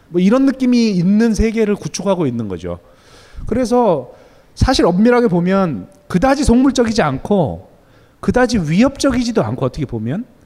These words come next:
사실 선하고 짠한 인간적인 어떤 공동체적인 세계에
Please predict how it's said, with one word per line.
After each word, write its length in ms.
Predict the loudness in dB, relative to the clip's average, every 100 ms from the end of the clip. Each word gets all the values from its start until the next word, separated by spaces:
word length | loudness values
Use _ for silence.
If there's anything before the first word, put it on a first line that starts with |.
| _ _ _ _ -4
사실 500 | -2 0 0 0 -4 -16 _ _ _ -12
선하고 480 | -4 -2 0 -2 -2
짠한 580 | -2 0 2 2 -2 -6 -20 _ -2
인간적인 680 | 2 4 4 2 2 2 0
어떤 320 | 0 -2 0
공동체적인 720 | 0 0 0 2 0 0 0
세계에 920 | 0 0 0 0 0 0 2 0 -2